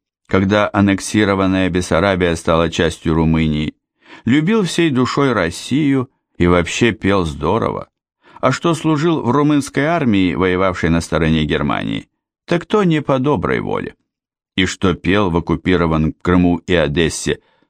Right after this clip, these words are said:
тоже не беда, песня нужна всякому. Всё верно. И я не собираюсь оспаривать чистоту помыслов маэстро, а лишь показываю краткую зарисовку событий,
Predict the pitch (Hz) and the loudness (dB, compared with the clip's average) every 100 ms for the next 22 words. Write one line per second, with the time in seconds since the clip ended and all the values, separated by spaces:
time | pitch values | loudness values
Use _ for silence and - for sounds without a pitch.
0 | _ 143 185 180 170 160 147 143 135 135 | _ -2 0 0 0 0 -2 -2 -2 -4
1 | - _ _ - 113 143 98 85 76 69 | -10 _ _ -2 -2 0 0 0 0 -2
2 | 62 - - - 139 - - - _ _ | -4 -4 -4 -2 -2 -2 -6 -6 _ _
3 | _ _ _ _ - - 95 110 98 80 | _ _ _ _ -14 -4 0 0 0 -2
4 | - - - _ _ _ - - 85 107 | -4 -12 -14 _ _ _ -20 -2 2 4
5 | 117 120 113 107 127 123 107 - - 104 | 2 2 0 0 0 -2 -4 -4 -4 -4
6 | - 104 92 87 82 90 - 92 87 95 | 0 2 4 2 0 -4 -2 -4 -2 -2
7 | 85 101 82 80 73 - 85 98 85 - | 0 2 2 0 -4 -2 0 0 -2 -6
8 | - - - _ _ _ - - - 143 | -12 -16 -16 _ _ _ -20 -12 -2 0
9 | 185 - 160 160 185 165 151 143 127 - | 0 0 -2 0 -2 0 0 -2 -4 -2
10 | 156 156 - 131 120 135 135 - 139 - | -2 -2 -2 0 0 0 0 0 -2 0
11 | 90 - 90 147 160 - 65 | -4 -2 -2 0 -2 -2 -8